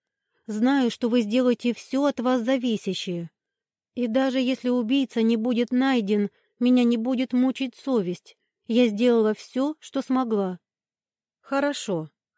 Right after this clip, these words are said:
Я встал и подошёл к столу. «Сейчас моя помощница составит договор. Вы внесёте предоплату, половину от всей суммы. Если дело не выгорит,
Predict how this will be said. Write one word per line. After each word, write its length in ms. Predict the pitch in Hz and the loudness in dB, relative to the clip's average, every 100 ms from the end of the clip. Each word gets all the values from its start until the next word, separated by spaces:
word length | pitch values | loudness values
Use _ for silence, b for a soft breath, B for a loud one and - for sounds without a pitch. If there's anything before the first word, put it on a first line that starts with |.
| _ _ _ _ | _ _ _ _
Я 220 | 220 233 | -2 0
встал 340 | 226 - 277 262 | -2 -4 -2 0
и 80 | 233 | -2
подошёл 440 | 226 233 262 240 | -2 -4 -2 -4
к 80 | - | -6
столу. 480 | - 247 190 160 - _ _ _ _ _ | -6 -6 -4 -6 -10 _ _ _ _ _
«Сейчас 500 | - 262 247 311 - | -6 -4 -2 -2 0
моя 260 | 247 247 226 | 0 0 0
помощница 640 | 240 277 302 233 220 226 | 0 0 0 -2 -4 -4
составит 500 | 233 - 247 240 220 | -6 -4 -4 -2 -2
договор. 540 | 240 254 208 175 165 - _ _ _ | -2 0 0 -2 -4 -10 _ _ _
Вы 220 | 190 240 | -2 0
внесёте 460 | 226 226 240 220 208 | 2 0 0 -4 -4
предоплату, 760 | 220 220 233 269 254 - 180 - _ _ - | -4 -2 -2 0 0 -2 -6 -8 _ _ -4
половину 440 | 202 214 220 202 | 0 2 2 0
от 100 | 202 | -2
всей 240 | - 220 | -4 -4
суммы. 540 | 220 - 190 170 160 160 _ _ _ | -4 -4 -2 -2 -4 -8 _ _ _
Если 360 | 220 311 311 240 | -6 -4 0 -2
дело 320 | 214 277 240 | 0 2 2
не 140 | 214 214 | 4 2
выгорит, 580 | 285 233 208 190 - | 0 2 2 2 -4